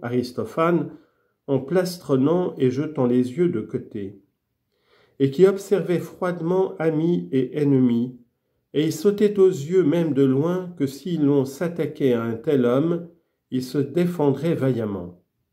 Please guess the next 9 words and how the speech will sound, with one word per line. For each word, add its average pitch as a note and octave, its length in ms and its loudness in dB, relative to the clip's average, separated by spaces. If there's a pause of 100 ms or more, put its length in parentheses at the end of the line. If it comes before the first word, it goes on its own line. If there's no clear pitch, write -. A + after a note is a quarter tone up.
(880)
Aussi F3 480 2
s'éloignait-il F3+ 1000 2
sans D3 340 -2
être D3 240 -2
inquiété, C3 920 -2
lui C#3+ 380 -2
et A#2+ 100 -2
son G#2+ 220 -4
compagnon. A2 680 -2